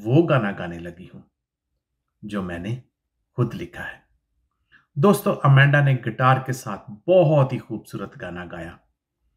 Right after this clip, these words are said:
और उसने अपने गाने में बताया कि बचपन में उसे यूं महसूस होता था कि शायद वो किसी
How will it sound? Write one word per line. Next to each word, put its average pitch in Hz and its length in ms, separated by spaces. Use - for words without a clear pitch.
और 143 180
उसने 175 380
अपने 143 360
गाने 117 320
में 113 200
बताया 98 420
कि 135 420
बचपन 143 520
में 135 160
उसे 131 360
यूं 127 340
महसूस 127 540
होता 107 260
था 104 160
कि 131 80
शायद 113 540
वो 117 140
किसी 131 320